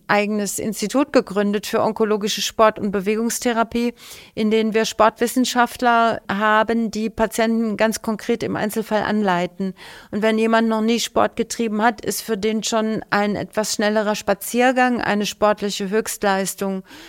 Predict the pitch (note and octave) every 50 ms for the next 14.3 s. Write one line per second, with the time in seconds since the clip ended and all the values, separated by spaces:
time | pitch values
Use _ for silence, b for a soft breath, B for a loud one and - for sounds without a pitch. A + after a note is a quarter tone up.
0 | B B B B B - A3 G#3+ G#3 G#3 G#3 G3+ E3+ - A#3 A#3 A3 A3 G3+ A3+
1 | G#3+ A3 - - G#3 G3 A3+ A3 G#3+ G#3+ G3+ - - - - G#3+ G#3+ G3+ A3+ G#3
2 | - A3+ A3+ A3+ A3+ G3+ A3+ A3 G#3+ G#3+ G#3+ A3+ B3 C4 C4 - - A#3 A#3 A3+
3 | A3 G#3 G#3 A3 A#3+ A#3 - B3 A#3+ A#3 G#3 G3 - A3+ G#3+ G#3 G#3+ G#3+ A3 G#3+
4 | - - - - G#3 G#3+ G#3+ F3+ - A3+ A3+ A3+ - - A3+ G#3 A#3 A3+ - -
5 | A3 G3+ - A3+ G#3+ A3 G#3+ G#3+ G#3 G3 - - - - - G3 G#3+ G#3+ A3+ A#3
6 | B3 A3 A#3 G#3+ G#3+ G#3+ G#3+ G3+ G#3+ G#3+ G#3 G#3+ A3 B3+ B3+ B3 - G3 G#3 G3+
7 | G3+ F#3+ - - G#3+ G#3 G3+ G3 - - G3+ G3 G3 F#3+ - - B B B B
8 | B B B - A3+ A3+ A3 A3+ A#3 A#3 - - A#3 A3 E3 F#3+ - - - B3
9 | A#3 A#3 A3+ A3 A3 A3 G#3 - G#3 - - A3+ G3+ - - - G#3+ - - -
10 | - G#3+ G#3+ G#3+ - G#3+ G#3 - G#3+ G#3 G#3 A3+ A3+ - - B3 A3+ A#3 A#3+ -
11 | - B3+ B3 A#3+ A#3+ A#3 A3 A#3 A#3+ A#3+ - - A3+ G#3+ G#3+ G#3+ G#3+ G#3+ F#3 -
12 | - A3 G#3+ G#3 G#3 G#3 A3 G#3 A3+ A3+ G#3 G3+ G#3 A3 A#3+ A#3+ - - B3+ A#3
13 | - - - - - G#3+ A3 A3+ A3 - - A3+ A3 G#3+ G#3+ G#3+ - - - A#3
14 | A3 A3 A3 A3 G#3+ G3+